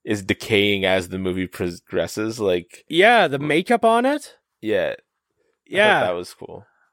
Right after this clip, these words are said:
Speaker 2: Yeah, no, I, I definitely noticed that as well, where it's like, oh yeah, it's getting grayer. Like, his fingertips get gray at one point, and then his, like, the, you know, his fing-, more of his fingers are getting gray near the end. Yeah, like, just li-,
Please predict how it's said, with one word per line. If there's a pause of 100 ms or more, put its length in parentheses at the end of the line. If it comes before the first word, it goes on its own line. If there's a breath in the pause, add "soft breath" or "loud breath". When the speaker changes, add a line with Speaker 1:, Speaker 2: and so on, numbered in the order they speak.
(600)
Speaker 2:
Yeah,
no,
I,
I
definitely
noticed
that
as
well,
where
it's
like,
oh
yeah,
it's
getting
grayer.
Like,
his
fingertips
get
gray
at
one
point,
and
then
his,
like, (100)
the,
you
know,
his
fing-,
more
of
his
fingers
are
getting
gray
near
the
end. (400 loud breath)
Yeah,
like,
just
li-,